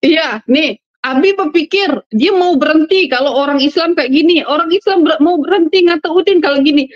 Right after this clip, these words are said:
Ini gimana kita bisa titik temunya malam ini?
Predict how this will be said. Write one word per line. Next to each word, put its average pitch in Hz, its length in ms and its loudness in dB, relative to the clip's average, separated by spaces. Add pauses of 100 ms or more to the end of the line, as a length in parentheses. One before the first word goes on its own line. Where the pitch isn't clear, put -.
(100)
Ini 370 160 2 (320)
gimana 381 520 0
kita 359 280 -2
bisa 320 400 -2
titik 320 320 -4
temunya 320 480 2
malam 226 280 -2
ini? 196 240 -2